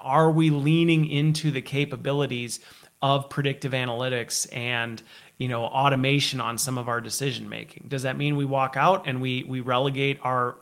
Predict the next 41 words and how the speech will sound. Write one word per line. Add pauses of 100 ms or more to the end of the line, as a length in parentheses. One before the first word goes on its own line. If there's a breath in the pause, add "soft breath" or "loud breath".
(200)
responsibilities?
No, (400 loud breath)
but
I
think
it's
definitely
a
capability
that
we
can
consider. (560 soft breath)
Okay, (460 soft breath)
so (120)
five
minutes
left,
four
minutes
left. (260 soft breath)
I'm
gonna
shift
over
to
Q
and
A
time. (640)
Uh,
so
you
can
either,
you
can
either
put
it
in,